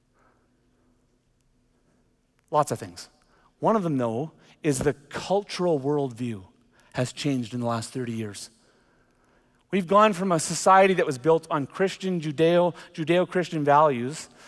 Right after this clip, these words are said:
to a postmodern, post-Christian society. That's what's changed.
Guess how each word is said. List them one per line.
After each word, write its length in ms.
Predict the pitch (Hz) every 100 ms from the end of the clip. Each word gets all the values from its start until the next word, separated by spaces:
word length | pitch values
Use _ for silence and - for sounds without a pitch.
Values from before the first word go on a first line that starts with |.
| - _
to 100 | -
a 40 | 139
postmodern, 800 | - 175 175 170 170 170 160 -
post-Christian 760 | 156 147 - - 143 - 131
society. 580 | 127 131 117 110 101 98 _ _ _ _ _ _
That's 240 | 170 -
what's 160 | 139 -
changed. 520 | - 123 98 -